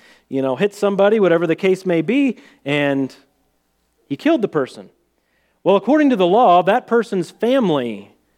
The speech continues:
has the right then to avenge the blood of the one who killed their family member. What this is, is a recognition of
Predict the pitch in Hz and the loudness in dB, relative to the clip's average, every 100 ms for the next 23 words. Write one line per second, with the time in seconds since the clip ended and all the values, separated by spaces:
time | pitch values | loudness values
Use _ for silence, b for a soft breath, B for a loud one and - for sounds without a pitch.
0 | _ _ - 185 180 143 170 156 233 214 | _ _ -6 -2 -2 -2 -2 2 2 0
1 | 143 139 131 139 - 170 147 135 185 202 | -2 -4 -2 -4 -4 -2 -2 -2 0 0
2 | 208 196 139 165 147 175 165 135 131 139 | 0 -2 -4 -6 0 0 2 0 -2 -4
3 | 143 147 143 147 - 190 139 117 120 _ | -2 -4 -4 -8 -4 -2 -2 -4 -8 _
4 | 143 135 170 160 127 113 98 98 _ b | -10 -6 -4 -2 -4 -6 -10 -14 _ b
5 | b b b b b _ _ _ 156 196 | b b b b b _ _ _ -2 0
6 | 196 196 247 175 147 139 185 202 180 185 | 0 0 -2 0 -4 -2 -2 0 -2 -2
7 | 240 - 135 117 120 120 110 | -4 -6 -6 -4 -6 -6 -8